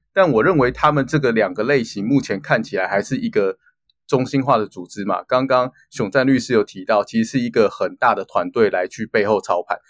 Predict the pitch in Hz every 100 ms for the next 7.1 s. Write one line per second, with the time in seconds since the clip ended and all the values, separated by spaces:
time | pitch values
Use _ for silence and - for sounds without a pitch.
0 | _ _ 175 151 127 120 123 - 143 123
1 | 113 110 107 131 120 117 117 110 104 92
2 | 92 95 - 85 - _ _ - 147 143
3 | 160 131 165 131 143 123 147 147 113 107
4 | 120 127 123 98 95 110 107 110 104 92
5 | - 98 95 87 _ _ - 170 156 160
6 | 143 - 92 131 113 101 92 98 - 113